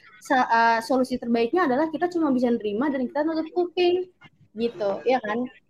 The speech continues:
Gitu. Sama halnya kayak, eh, hujan. Kita lagi naik motor nih, terus tiba-tiba di tengah jalan hujan, gitu. Ya kita kan nggak bisa ya ngendaliin hujannya, ya kan? Kita nggak mungkin, kita bukan Rara, kita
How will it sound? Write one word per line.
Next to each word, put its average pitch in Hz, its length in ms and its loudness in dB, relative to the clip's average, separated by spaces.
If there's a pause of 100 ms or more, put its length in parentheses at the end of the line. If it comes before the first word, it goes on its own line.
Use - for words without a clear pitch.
(1400)
Gitu. 226 400 -2
Sama 302 480 2
halnya 277 480 2 (160)
kayak, 254 480 2 (340)
eh, 226 240 2
hujan. 226 480 6 (560)
Kita 294 160 4
lagi 370 240 6
naik 311 160 4
motor 247 400 2
nih, 226 240 0
terus 370 160 -2
tiba-tiba 285 400 4
di 381 80 2
tengah 320 240 2
jalan 339 240 4
hujan, 359 560 2
gitu. 233 240 -6 (240)
Ya 294 160 2
kita 381 160 4
kan 494 80 2
nggak 466 240 8
bisa 359 160 6
ya 330 160 8
ngendaliin 277 800 2 (160)
hujannya, 254 640 2
ya 240 80 2
kan? 220 160 -2
Kita 269 240 0
nggak 294 160 4
mungkin, 339 320 2
kita 370 160 2
bukan 277 240 2
Rara, 302 400 4
kita 370 160 0